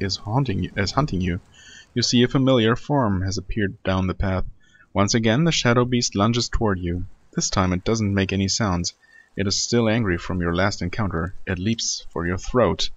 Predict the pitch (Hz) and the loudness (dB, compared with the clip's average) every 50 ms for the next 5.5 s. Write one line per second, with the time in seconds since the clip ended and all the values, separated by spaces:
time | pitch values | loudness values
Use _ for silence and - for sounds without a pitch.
0 | _ _ - 92 104 90 - - - - - - _ _ _ _ _ _ _ _ | _ _ -6 -4 -4 -4 -4 -6 -12 -16 -20 -20 _ _ _ _ _ _ _ _
1 | - - - - - - - - - _ - - - - - - - _ _ _ | -20 -20 -20 -18 -18 -18 -18 -20 -20 _ -12 -8 -6 -6 -6 -8 -10 _ _ _
2 | _ _ - - 104 107 110 107 107 107 101 95 90 92 98 - - - - 104 | _ _ -12 -10 -4 -4 -2 -2 0 0 0 0 0 -2 -4 -8 -8 -2 2 2
3 | 120 139 120 95 - - _ _ _ _ - - - - - - - 135 123 98 | 4 4 2 0 -4 -6 _ _ _ _ -14 -10 -10 -8 -4 0 2 2 2 2
4 | 90 - - - - - - - 87 92 90 90 90 98 104 113 123 117 - 98 | 2 -2 -6 -6 -6 -6 -6 -6 -6 -6 -6 -6 -6 -6 -4 -4 -4 -4 -2 -4
5 | 90 - - 87 82 - - 95 110 131 | -4 -2 -2 -2 -2 -2 -2 -2 -4 -4